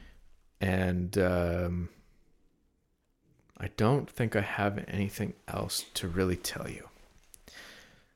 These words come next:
So give me a week,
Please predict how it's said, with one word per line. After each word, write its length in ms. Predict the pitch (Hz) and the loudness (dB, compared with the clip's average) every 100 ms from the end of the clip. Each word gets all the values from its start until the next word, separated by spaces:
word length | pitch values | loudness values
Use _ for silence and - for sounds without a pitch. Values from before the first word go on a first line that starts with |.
| _ _ _ _ _ _ _ _ _ _ - | _ _ _ _ _ _ _ _ _ _ -10
So 120 | - | -6
give 200 | 92 110 | 0 4
me 120 | 160 | 6
a 80 | 139 | 6
week, 520 | 95 85 - - - | 4 0 -2 -8 -20